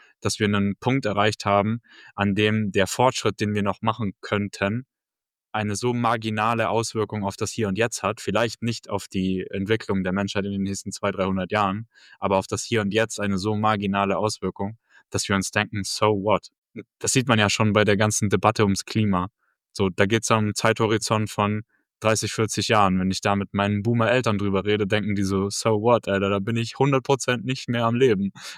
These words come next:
Das interessiert mich nicht die Bohne." So, Problem gelöst. Jetzt stell dir mal vor, wir reden über zivilisatorische Konvergenzprozesse, die irgendwie dreihundert Jahre dauern. Okay.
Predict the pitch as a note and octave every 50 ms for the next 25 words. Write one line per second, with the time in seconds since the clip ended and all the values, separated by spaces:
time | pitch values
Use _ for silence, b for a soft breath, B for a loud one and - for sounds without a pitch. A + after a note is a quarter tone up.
0 | B _ - A2 A2 - A#2+ A#2 - B2 A#2 - - D3+ C#3+ C3+ B2+ A#2 A2 B2+
1 | C#3+ D3 - - C#3+ C3 D3 D3 C3+ A2 F#2+ F#2+ F#2+ G#2 _ _ _ - G#2+ G2+
2 | G2 G#2 A#2+ A#2+ - - A2+ G2+ A2+ B2 C3 C3 C3 C3+ C3+ A#2+ G2+ G2 - -
3 | _ _ b b b b b b b b - G#2+ G#2 - - B2+ A#2+ A#2+ A#2+ A#2+
4 | A2+ - - C3 B2 A#2+ A#2 A2 A#2 B2 A#2+ A#2+ A#2 A2+ A2+ A2+ A#2 A2+ A2+ G#2+
5 | - - - A#2+ A#2 A2 G#2 A2+ A2 G#2 - C3+ C3+ B2+ B2+ A#2+ - B2 A#2 A2+
6 | A#2 b b b b b - - B2+ B2+ A#2+ A#2+ A#2 C3 C3+ - - _ - G#2+
7 | - - G#2+ G#2+ - A#2+ A2 A2 A2 A2+ A2 A2+ A2 A2 A2 - - - A#2 A#2
8 | A#2+ C#3 C3+ A2+ F#2 F#2+ F#2+ G2 G2 F#2 F#2 F#2+ F#2+ F#2+ F#2+ G2 G2 G2+ G2 -
9 | - G#2+ - - B2 A#2 G#2